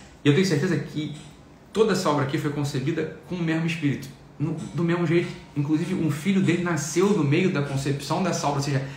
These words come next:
mais uma vida transbordando no meio disso tudo, né? Quando eu conversava com a Lorena, quando a gente falou ali sobre os poemas,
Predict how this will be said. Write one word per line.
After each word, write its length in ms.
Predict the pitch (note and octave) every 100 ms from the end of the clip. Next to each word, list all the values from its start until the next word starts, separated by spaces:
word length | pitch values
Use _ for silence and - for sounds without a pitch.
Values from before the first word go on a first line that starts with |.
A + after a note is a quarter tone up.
| -
mais 280 | C3 E3+ F3
uma 200 | F3+ D#3+
vida 280 | C3 E3 D#3
transbordando 800 | C#3+ D#3 C#3+ C#3+ A#2+ C3+ F3 D3
no 80 |
meio 220 | C3+ C#3 C#3
disso 220 | - -
tudo, 280 | D3 E3+ - - - - - - - B2
né? 120 | C#3+ - - - - - -
Quando 340 | F3 G#3+ G3 -
eu 80 | C#3
conversava 520 | C#3+ C3+ C#3 C3+ C3+
com 80 | C3+
a 40 |
Lorena, 460 | A#2+ A2 D3 D3 G#2+
quando 160 | G#2
a 20 |
gente 120 | A2+ -
falou 460 | G2 G2+ E3 D#3+
ali 260 | G#2 A2+ C#3
sobre 460 | - G#2+ A2 A2 -
os 140 | G2
poemas, 760 | - G#2 G#2+ E3+ D#3 G#2 -